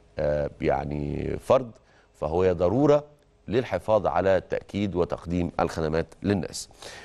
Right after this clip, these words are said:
ال-، زي ما قلت لحضراتكم، الرواتب زودت ما يقارب من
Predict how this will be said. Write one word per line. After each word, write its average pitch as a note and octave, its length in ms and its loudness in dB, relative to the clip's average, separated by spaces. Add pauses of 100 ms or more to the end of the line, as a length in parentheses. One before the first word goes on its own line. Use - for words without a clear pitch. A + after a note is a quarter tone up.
(160)
ال-، G#2 800 6 (960)
زي A#2+ 140 2
ما B2+ 80 2
قلت B2+ 140 0
لحضراتكم، F#2+ 640 -4
الرواتب E2 800 0 (400)
زودت F2 560 2
ما D#2 100 0
يقارب F#2 400 0
من D#2+ 40 -4